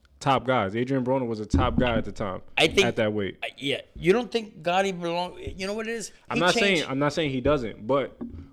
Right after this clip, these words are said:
Speaker 1: when you tell me he deserves to go over Mikey Garcia, I have to question that. I'm not saying Gotti doesn't believe, belong there. I think he belongs there.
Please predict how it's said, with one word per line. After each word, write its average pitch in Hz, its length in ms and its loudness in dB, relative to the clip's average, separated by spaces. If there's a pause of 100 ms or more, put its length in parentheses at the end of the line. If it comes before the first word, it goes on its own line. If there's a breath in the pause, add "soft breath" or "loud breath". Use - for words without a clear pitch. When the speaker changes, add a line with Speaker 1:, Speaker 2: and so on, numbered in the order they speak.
Speaker 1:
when 120 160 -6
you 143 100 0
tell 147 220 0
me 135 160 -2
he 120 420 -4
deserves 123 380 4
to 110 100 -2
go 127 460 4 (160)
over 131 480 4
Mikey 107 300 -8
Garcia, 104 480 -4
I 117 140 2
have 117 180 -2
to 101 100 -4
question 135 460 4
that. - 180 -12 (260 soft breath)
I'm 110 100 -4
not 139 160 -2
saying 156 200 0
Gotti 143 240 2
doesn't 131 240 0
believe, 131 480 -4
belong 123 300 0
there. 98 120 -6
I 131 120 0
think 160 220 -2
he 131 60 -2
belongs 135 340 -2
there. - 180 -8